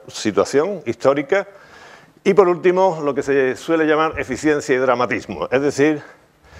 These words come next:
la, la proporcionalidad entre la importancia de los resultados y la modestia de los medios empleados. Es decir, llegar a una conclusión muy fuerte con unos medios muy pequeños. Eso de que nunca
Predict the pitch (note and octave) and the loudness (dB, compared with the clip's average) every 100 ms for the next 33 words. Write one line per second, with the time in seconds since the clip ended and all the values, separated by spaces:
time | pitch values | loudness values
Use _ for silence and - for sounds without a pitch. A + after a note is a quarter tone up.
0 | - - - C#3 C3 C#3 B2+ C3+ C3+ A#2 | -20 -10 2 4 4 0 0 2 0 -2
1 | - A#2+ C3 B2 D#3+ F3+ C#3 C3 C3+ A2+ | -2 0 0 2 2 2 0 -2 -2 0
2 | B2 A2 E3+ B2+ B2 C3 E3+ C3 A#2 C#3+ | -2 2 0 2 0 0 -4 -4 0 0
3 | D3+ C#3+ A#2+ B2 C#3+ D3+ C3+ A2 C3 A#2 | 2 -2 -2 -2 -2 -2 -2 -2 -2 -4
4 | B2 F#2+ G2 D#2+ - - - - - - | -4 -2 0 0 -2 -14 -20 -20 -20 -12
5 | - G#2+ F#2+ A2+ A2+ G#2 B2+ B2+ A#2 A2+ | -2 0 2 2 2 0 0 -2 -2 -2
6 | B2 G2 A2+ F#3 - A#2 G#2+ B2 G#2 A2 | -2 0 0 0 2 0 0 -4 -2 -4
7 | G2+ G#2+ A2 G2+ F2+ E2 - - - _ | -4 -4 -4 -4 -4 -4 -6 -12 -20 _
8 | _ - - - _ - F2 A2 G#2 G2 | _ -20 -20 -20 _ -10 -4 0 0 0
9 | G2+ G2+ G2+ G2 F#2+ F#2+ A2+ G2 A2+ G#2+ | -2 -2 -2 -4 -6 -6 -8 -2 0 0